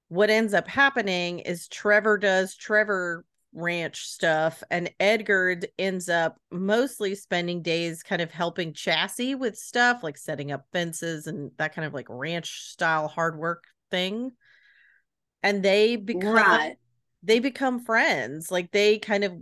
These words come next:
Speaker 1: get to know each other. And the deal is, Chassie and Edgar are way more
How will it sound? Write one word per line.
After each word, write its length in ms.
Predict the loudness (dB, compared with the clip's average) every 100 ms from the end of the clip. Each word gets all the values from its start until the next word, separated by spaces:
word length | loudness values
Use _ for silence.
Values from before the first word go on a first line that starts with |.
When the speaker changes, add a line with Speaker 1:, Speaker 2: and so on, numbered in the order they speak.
| -18 _
Speaker 1:
get 180 | 0 0
to 100 | 0
know 260 | 2 2
each 200 | 0 0
other. 560 | 0 0 0 0 0 0 0
And 260 | 2 2
the 260 | 0 -4 -8
deal 340 | -4 0 2
is, 560 | 2 2 4 4 2 -4
Chassie 760 | -10 0 2 2 0 -4 -4 -4
and 140 | -4
Edgar 600 | -2 -2 0 2 2 2 -2
are 140 | -8
way 280 | -4 -4 -2
more 460 | -4 -2 -2 -4